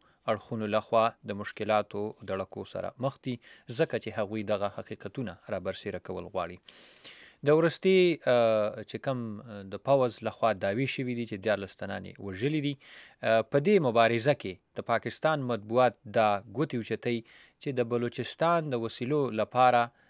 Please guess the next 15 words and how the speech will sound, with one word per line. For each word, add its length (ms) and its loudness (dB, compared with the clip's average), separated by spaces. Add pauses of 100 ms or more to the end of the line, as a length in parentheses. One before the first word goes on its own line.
(160)
د 180 -6
و-، 500 -2
و-، 160 -10 (120)
و-، 220 -12 (100)
وسلوالې 800 4 (140)
مبارزې، 600 -2
آه، 720 -12
کوم 220 -6
ذکر 300 0
چې 240 -6
دی 140 2
د 60 -4
هغې 320 -6
بنیادي 460 -4
نقطې 360 -4